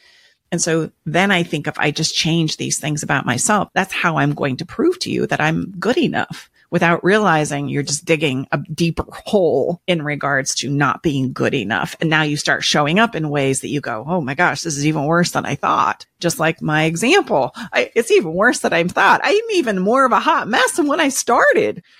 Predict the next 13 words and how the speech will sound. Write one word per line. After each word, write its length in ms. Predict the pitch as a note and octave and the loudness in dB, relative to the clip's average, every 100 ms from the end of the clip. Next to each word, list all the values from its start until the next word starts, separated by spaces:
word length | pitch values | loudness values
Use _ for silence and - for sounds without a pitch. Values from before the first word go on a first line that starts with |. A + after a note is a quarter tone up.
| _ | _
because 340 | - A3 A3 - | -8 -2 -4 -2
I'm 340 | - A3 G#3+ G#3 | 0 2 2 0
behaving 840 | F#3+ F3+ F3+ A3+ B3+ A#3+ G#3 E3 D3+ | -2 -2 0 2 4 4 4 2 0
as 200 | D3+ - | -2 -2
though 280 | C3 B2+ - | -2 -2 -2
I'm 180 | D3 D3 | 0 0
not 220 | C#3 - | -2 -4
worthy 320 | C3+ C#3 C#3+ | -4 -2 -2
and 100 | C#3 | -2
I'm 140 | C#3 | -4
not 200 | C3+ - | -4 -6
good 160 | - - | -8 -10
enough. 320 | A#2+ G2+ - | -8 -8 -10